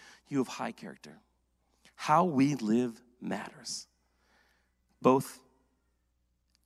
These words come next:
in person as well as online. Your social media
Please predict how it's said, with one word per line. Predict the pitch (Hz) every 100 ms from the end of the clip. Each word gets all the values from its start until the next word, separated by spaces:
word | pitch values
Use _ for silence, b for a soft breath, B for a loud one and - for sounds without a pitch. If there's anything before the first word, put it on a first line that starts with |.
| _ _ -
in | 101
person | 175 196 262 254 _ _ _ _ _ _ _ _ _ _ _ 104
as | 113
well | 113
as | -
online. | 98 92 92 90 - _ _ _ _ _ _ _ _ _ _ _ _ _ _ _ _ _ _ _
Your | 110 135 165
social | - 156 143
media | 131 127 110 107